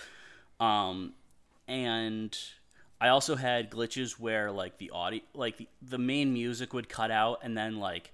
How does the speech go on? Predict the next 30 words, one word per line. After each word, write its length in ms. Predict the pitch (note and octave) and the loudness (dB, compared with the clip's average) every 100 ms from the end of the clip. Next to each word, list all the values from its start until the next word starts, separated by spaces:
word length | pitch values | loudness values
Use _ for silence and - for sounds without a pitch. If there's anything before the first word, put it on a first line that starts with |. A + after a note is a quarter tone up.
| - - - | -20 -20 -6
some 320 | - C3 B2 | 0 2 2
of 120 | A#2 | -2
the 140 | A#2 G2+ | -4 0
audio 440 | G#2 G#2+ A#2 A#2 | 0 0 0 0
would 280 | B2+ B2+ B2 | 0 -4 -2
be 340 | C3 B2+ B2 | -2 -2 -4
gone, 480 | B2 B2+ C3 C3+ C3 | -4 0 2 2 0
but 120 | - | 0
some 180 | - B2 | -4 -2
of 120 | B2+ A2+ | -2 -2
it 100 | G2 | -4
wouldn't. 560 | G#2 A2 B2 C3 B2+ - | -4 -2 0 -2 -4 -6
And 180 | A#2+ A2+ | -2 0
then, 180 | A2+ G#2+ | 0 0
like, 220 | G2+ - | 0 0
as 260 | G#2+ G#2 A#2 | 2 2 2
I 80 | A#2 | -2
kept 380 | - A2+ - | 2 0 0
using 460 | G#2+ G#2+ A2+ B2 A#2+ | -8 -6 -4 -4 -4
stuff, 480 | - C3 C3 C3 - | -2 2 2 2 -4
like, 260 | G2+ G2 - - - - | -4 -4 -14 -20 -14 0
those 280 | A#2+ B2+ | 2 4
sounds 460 | - B2+ G#2 B2 A#2+ | 4 4 4 2 -2
would 160 | A2+ - | -6 -6
start 320 | - G#2+ A2 | 2 2 2
repeating 720 | G2+ - - G#2+ A2+ B2+ C3+ | -6 -8 -8 -4 -2 0 0
and 160 | A2+ G#2+ | -2 -4
get 180 | G2 | -4
mixed 560 | G#2+ G#2 G#2 - - - | -6 -6 -4 -4 -6 -6
together. 680 | - G2+ F#2+ G2 A#2+ D3+ | -4 -2 -2 -2 2 0